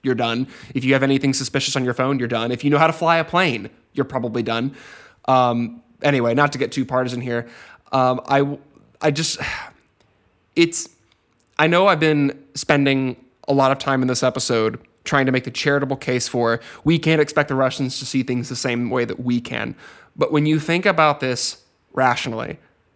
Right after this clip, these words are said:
Russia has nuclear weapons.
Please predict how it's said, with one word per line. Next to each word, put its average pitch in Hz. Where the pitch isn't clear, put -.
Russia 175
has 139
nuclear 127
weapons. -